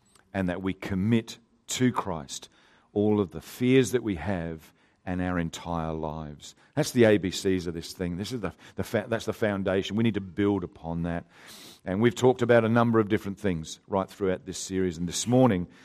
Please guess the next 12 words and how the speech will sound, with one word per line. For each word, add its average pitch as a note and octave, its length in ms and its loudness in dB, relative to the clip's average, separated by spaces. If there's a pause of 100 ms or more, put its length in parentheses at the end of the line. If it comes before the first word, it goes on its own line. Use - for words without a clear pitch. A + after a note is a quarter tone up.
(300)
um, F#2 460 -2 (460)
I'm F#2+ 200 -2
gonna G#2 160 2
be G2 100 0
talking A2 460 2
about G2+ 240 2
something F#2+ 480 -4 (340)
that G2 500 0 (600)
I'm B2+ 140 4
not B2 160 4
just - 400 -4 (880)
preaching A2+ 540 0